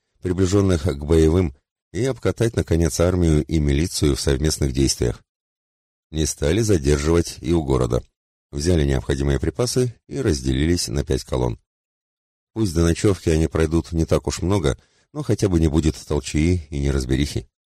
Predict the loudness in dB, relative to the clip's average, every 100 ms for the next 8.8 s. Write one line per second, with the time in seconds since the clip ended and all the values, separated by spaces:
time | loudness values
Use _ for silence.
0 | _ _ _ _ _ _ _ -6 -4 -2
1 | 0 -2 -2 -2 -2 0 2 2 2 0
2 | 0 -2 -2 -2 0 -2 -4 -6 -8 -2
3 | 0 0 2 0 2 0 0 0 0 0
4 | -2 -8 -10 _ _ _ -4 0 0 2
5 | 2 2 -2 0 0 2 0 -2 -2 -2
6 | -4 -2 -4 -4 _ _ -6 -2 0 0
7 | 0 0 -2 -2 0 2 2 0 0 0
8 | 0 -4 -2 -2 -2 -4 -4